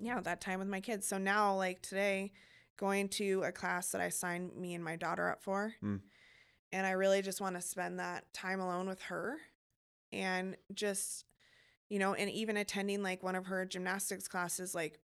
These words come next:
Speaker 1: I had not gone to my kids' gymnastics class in so long 'cause I just figured, like, why? You know, like,
Speaker 2: <laughs> Yeah.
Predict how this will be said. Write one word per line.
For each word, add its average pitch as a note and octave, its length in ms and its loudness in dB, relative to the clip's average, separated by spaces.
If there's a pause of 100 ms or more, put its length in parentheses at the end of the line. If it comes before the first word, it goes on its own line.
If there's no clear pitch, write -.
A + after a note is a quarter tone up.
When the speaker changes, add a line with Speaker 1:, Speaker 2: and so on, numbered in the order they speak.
(120)
Speaker 1:
I F#3+ 220 6
had A3 140 2
not F#3 300 2
gone F3 280 0
to - 100 -8
my F3 140 -2
kids' F3 500 -6 (500)
gymnastics F#3 600 -2
class F#3 400 0
in F3 200 -8
so F#3+ 300 0
long F#3 200 0
'cause - 100 -6
I F#3+ 80 -2
just G3 180 -6
figured, G3 220 0
like, F3+ 180 0
why? E3 440 0 (300)
You F#3 80 -2
know, F#3 140 0
like, F3 260 -2
Speaker 2:
<laughs> - 20 -20
Yeah. A#2+ 120 4